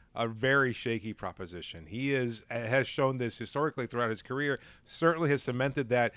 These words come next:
with the last two seasons now in Phoenix and, of course, last year in Oklahoma City, where he just has this incredible ability to tie the group together, to get them focused on something. And yes, there are other personnel moves that help shore up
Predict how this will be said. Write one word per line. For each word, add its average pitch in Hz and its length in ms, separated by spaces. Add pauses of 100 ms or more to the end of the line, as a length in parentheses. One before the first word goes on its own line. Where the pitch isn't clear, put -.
(180)
with 123 120
the 120 100
last 120 300
two 127 80
seasons 113 520
now 123 360
in 110 100
Phoenix 127 380
and, 101 100
of 92 140
course, 113 200
last 113 280
year 113 120
in 101 100
Oklahoma 107 380
City, 117 280
where 95 140
he 107 100
just 120 240
has 123 240
this 120 180
incredible 131 460
ability 120 500 (480)
to 139 140
tie 147 560
the 127 100
group 120 300
together, 117 420
to - 160
get 113 320
them 113 220
focused 123 460
on 104 120
something. 110 420
And 135 140
yes, 143 220
there 127 140
are 117 140
other 131 200
personnel 120 520
moves 120 380 (280)
that 104 140
help 131 280
shore 127 440
up 123 240